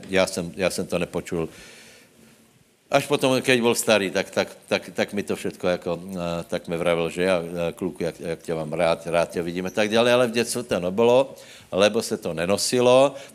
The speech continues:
takže děti, děti musí, eh, děti musíš milovat a musíš jim to prejavit.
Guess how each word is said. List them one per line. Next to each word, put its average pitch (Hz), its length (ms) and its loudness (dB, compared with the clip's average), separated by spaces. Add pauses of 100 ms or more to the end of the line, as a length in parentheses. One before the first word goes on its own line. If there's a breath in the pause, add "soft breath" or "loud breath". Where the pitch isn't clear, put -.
takže 104 240 2
děti, 113 560 0
děti 107 340 0
musí, 110 460 2
eh, 98 480 4
děti 101 640 -2
musíš 98 400 -4
milovat 98 560 4
a 98 80 -6
musíš 92 400 -8
jim 80 80 -12
to 85 160 -2
prejavit. 82 1600 -2